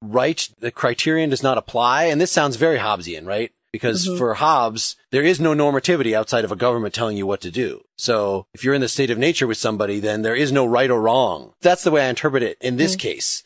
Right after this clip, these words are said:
Speaker 1: Now, it still seems like the law of nature, God's law, applies to everyone. That would apply to slaves too, right? If you put your life in forfeit and are taken in a war,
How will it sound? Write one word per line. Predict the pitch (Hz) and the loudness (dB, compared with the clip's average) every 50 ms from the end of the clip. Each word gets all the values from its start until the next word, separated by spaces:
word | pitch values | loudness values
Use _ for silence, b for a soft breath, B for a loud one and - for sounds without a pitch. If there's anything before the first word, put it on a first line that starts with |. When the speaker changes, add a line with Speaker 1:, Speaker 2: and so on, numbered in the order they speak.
| b b b b b | b b b b b
Speaker 1:
Now, | 131 143 143 | 0 0 2
it | 135 | 2
still | - - 196 220 202 | 0 2 2 2 2
seems | - 185 165 151 139 - 139 | 2 2 2 2 0 2 2
like | 135 127 120 - - - _ - | 2 2 0 -2 -6 -10 _ -2
the | 127 123 | -2 0
law | 113 113 123 143 139 131 127 | 2 4 4 4 6 4 4
of | 123 101 | 2 2
nature, | 110 123 135 143 - - 104 87 76 80 95 101 104 92 | 0 0 0 0 -2 -4 -4 -4 -6 -8 -10 -12 -10 -6
God's | - 107 113 117 120 104 - - | -4 -2 -2 -2 -2 -4 -4 -4
law, | 113 117 110 90 82 85 - | -2 0 0 0 0 -2 -2
applies | 110 - - 127 123 120 110 - | -4 -2 0 0 0 0 0 -2
to | 120 - | 0 2
everyone. | 147 151 135 127 104 90 92 85 78 85 92 - _ _ | 2 2 2 0 -2 -2 -4 -6 -8 -10 -14 -16 _ _
That | - 147 147 151 | 2 2 4 4
would | 139 127 | 2 0
apply | - - 135 131 123 110 | 2 2 2 2 2 2
to | 104 | 0
slaves | - - - 139 127 120 110 92 - | -2 0 2 2 2 2 0 -2 -4
too, | - - 170 135 87 69 73 | -2 0 0 0 -2 -4 -4
right? | 85 92 98 113 117 - - - - _ _ | -4 -2 -2 -2 -4 -6 -10 -12 -14 _ _
If | - 135 139 - | -4 -4 -2 0
you | 123 151 175 | 0 -2 -2
put | 139 - - 190 135 | 0 0 0 0 2
your | 135 135 123 | 2 2 4
life | 131 135 139 - | 4 2 2 0
in | 127 110 | -2 -4
forfeit | - - 147 160 160 - - 113 104 98 - - - _ - | -4 0 0 0 0 0 0 -2 -2 -2 -4 -8 -14 _ -6
and | 123 117 | -4 -2
are | 113 110 | -2 -2
taken | - 147 151 - 143 127 | -2 -2 -2 0 0 0
in | 117 127 131 | 2 2 2
a | 135 | 2
war, | 131 131 156 175 143 110 98 90 90 104 117 131 | 2 4 4 4 4 4 4 2 2 0 -2 -4